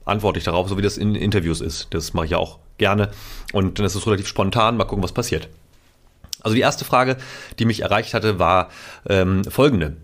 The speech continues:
Interessant wäre zu wissen, wie sich mit den steigenden Kosten für Energie die Zukunft für die Menschen mit geringem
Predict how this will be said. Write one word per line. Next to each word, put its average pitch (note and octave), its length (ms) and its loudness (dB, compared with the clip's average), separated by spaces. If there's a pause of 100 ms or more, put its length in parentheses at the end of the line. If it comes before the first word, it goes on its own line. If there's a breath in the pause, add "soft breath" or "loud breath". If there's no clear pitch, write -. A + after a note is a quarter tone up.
(180 loud breath)
Interessant B2+ 480 0
wäre C3+ 180 2
zu - 160 -4
wissen, C3 440 2
wie A#2 100 2
sich A2+ 220 0
mit A2 140 0
den G2+ 100 2
steigenden A2 440 0
Kosten A#2+ 520 0 (320 loud breath)
für - 160 0
Energie A2+ 400 2
die C3 120 -2
Zukunft B2 380 0
für - 100 -4
die G#2+ 60 2
Menschen A2+ 360 2
mit G#2 120 2
geringem G#2 460 2